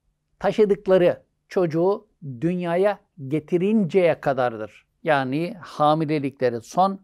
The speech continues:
buluncaya kadardır diyor ayet-i kerime. Bu neydi?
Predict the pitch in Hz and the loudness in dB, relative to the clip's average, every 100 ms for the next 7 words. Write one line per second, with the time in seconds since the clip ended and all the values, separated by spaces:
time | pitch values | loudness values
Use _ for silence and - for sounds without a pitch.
0 | _ 135 147 160 139 123 131 117 - 165 | _ -6 -2 -2 -2 -2 -2 -2 0 0
1 | 139 120 107 107 131 175 160 151 - 147 | 2 -2 -4 -8 -2 0 0 -4 -4 -2
2 | 123 127 135 135 123 107 95 _ _ _ | -2 -4 -6 -4 -4 -6 -14 _ _ _
3 | _ _ _ _ _ _ _ _ _ _ | _ _ _ _ _ _ _ _ _ _
4 | _ _ _ _ _ _ _ _ _ _ | _ _ _ _ _ _ _ _ _ _
5 | _ _ _ _ _ _ _ _ _ _ | _ _ _ _ _ _ _ _ _ _
6 | _ _ - 202 240 233 208 202 196 | _ _ 2 4 6 4 6 6 6